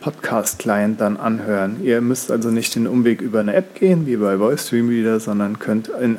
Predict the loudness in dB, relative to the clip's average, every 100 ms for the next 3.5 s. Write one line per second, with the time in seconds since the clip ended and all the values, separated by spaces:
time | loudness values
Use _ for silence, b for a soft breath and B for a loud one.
0 | 0 0 2 0 -2 -6 -8 0 2 2
1 | 0 -2 0 0 -2 -6 -2 -2 -2 -4
2 | -4 -2 2 4 4 2 -2 -2 -4 -6
3 | -8 -10 -6 -6 -6